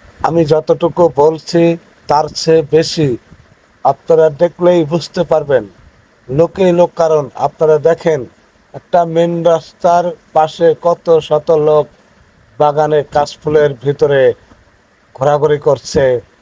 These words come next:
আপনারা সুন্দরভাবে পরিস-, দেখতে পারেন। আমার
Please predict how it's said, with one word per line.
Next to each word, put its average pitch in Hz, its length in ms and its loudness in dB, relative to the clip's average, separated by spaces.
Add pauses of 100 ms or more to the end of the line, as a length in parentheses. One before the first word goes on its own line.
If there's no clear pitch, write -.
(100)
আপনারা 131 500 -2
সুন্দরভাবে 131 920 -2 (460)
পরিস-, 147 320 -2 (180)
দেখতে 143 320 -2
পারেন। 123 340 -2 (840)
আমার 160 360 0